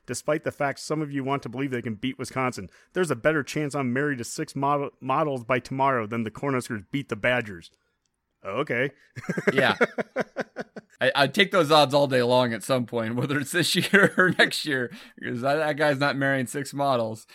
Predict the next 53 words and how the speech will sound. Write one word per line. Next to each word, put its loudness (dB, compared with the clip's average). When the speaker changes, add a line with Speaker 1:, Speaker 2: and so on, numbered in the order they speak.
Speaker 2:
and, -2
uh, -4
we 0
will 4
beat 0
Wisconsin -2
at -8
some -2
point, -6
and -4
I -8
think -10
it -8
might -8
be -10
this -10
year. -10
We'll -10
see. -14
Speaker 1:
Yeah. -6
Speaker 2:
Um, -12
Speaker 1:
Yes. -10
Are -6
you -4
Speaker 2:
you -4
know. -2
Speaker 1:
sour 0
much, -4
David -6
Speaker 2:
What, -2
Speaker 1:
Hookstead? -12
That -4
Speaker 2:
the, -4
Speaker 1:
doesn't -4
Speaker 2:
the 4
Speaker 1:
sound 4
Speaker 2:
funny 0
Speaker 1:
like -4
a -2
Speaker 2:
thing -2
was, -2
Honky, -4
to -8
your 2
original -6
point -6
on -2
that -4
is, -4
like, -4
it's -8
not -2
Nebraska 0